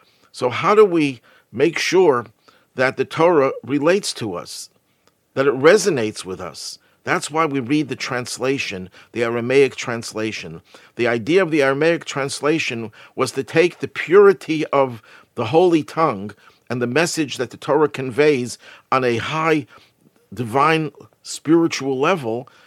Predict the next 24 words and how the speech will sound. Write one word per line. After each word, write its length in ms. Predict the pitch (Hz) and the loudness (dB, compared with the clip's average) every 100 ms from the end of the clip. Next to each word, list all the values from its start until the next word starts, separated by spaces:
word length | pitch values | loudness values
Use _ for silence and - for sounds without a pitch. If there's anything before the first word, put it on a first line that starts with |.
| _ _ | _ _
and 140 | 131 135 | -4 -2
to 80 | 131 | -4
bring 300 | 120 180 170 | -2 0 2
it 100 | 127 | 0
down 320 | 160 165 165 | 0 0 0
into 340 | 143 139 135 | -4 -4 -6
our 260 | - 147 156 | -2 0 0
consciousness 880 | - 131 123 117 101 - 87 82 - - - | -2 -4 -4 -6 -10 -10 -12 -12 -14 -16 -20
so 160 | - 135 | -6 -2
that 220 | 127 131 | 0 0
it 40 | |
relates 480 | 123 135 135 170 - | -2 -2 2 2 0
to 220 | - 110 | -8 -8
us, 180 | 90 90 | -8 -6
that 160 | 127 110 | -6 -4
it 80 | 110 | 0
resonates 600 | 143 170 139 101 98 - | 2 2 -2 -6 -8 -10
with 120 | 85 | -14
us. 380 | 80 - - - _ _ _ _ | -14 -14 -16 -16 _ _ _ _
So 140 | 123 | -6
that's 240 | 156 208 - | -4 -4 -6
the 80 | |
first 400 | 160 - 175 160 | -8 -4 -2 -4
teaching 500 | - 156 - 98 90 | -6 -8 -8 -10 -12